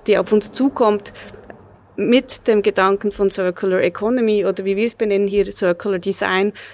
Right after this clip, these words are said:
das Ende oder das Weiterleben eines Produktes mitzugestalten. Und das ist ganz neu für unsere Disziplin.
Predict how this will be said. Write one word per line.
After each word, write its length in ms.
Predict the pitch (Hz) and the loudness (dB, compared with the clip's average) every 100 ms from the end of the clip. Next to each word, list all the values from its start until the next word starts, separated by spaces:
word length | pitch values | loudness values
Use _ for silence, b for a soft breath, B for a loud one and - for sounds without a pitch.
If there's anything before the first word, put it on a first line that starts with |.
| - | -8
das 200 | 202 - | -6 -2
Ende 540 | - 196 269 254 226 | 2 4 6 6 6
oder 120 | 202 | 4
das 220 | 196 202 170 | 0 -2 -2
Weiterleben 720 | 180 220 - 247 196 202 214 | 0 -2 -4 -2 0 0 -2
eines 280 | 196 202 | 0 -2
Produktes 560 | - 190 214 - 196 - | -6 -8 -8 -6 -8 -2
mitzugestalten. 1120 | 208 226 - 269 254 - 214 220 269 - 285 B B - | -2 -2 -6 -6 -6 -4 -4 -4 -4 -2 -2 B B 0
Und 160 | 208 | 2
das 200 | 202 208 | 2 0
ist 140 | 247 - | -4 -4
ganz 340 | 208 254 - | -4 -2 0
neu 200 | 294 294 | 2 2
für 160 | 247 202 | 2 0
unsere 300 | 208 226 208 | 0 -2 -4
Disziplin. 800 | 208 - 240 226 202 175 180 | -6 -6 -10 -6 -4 -4 -4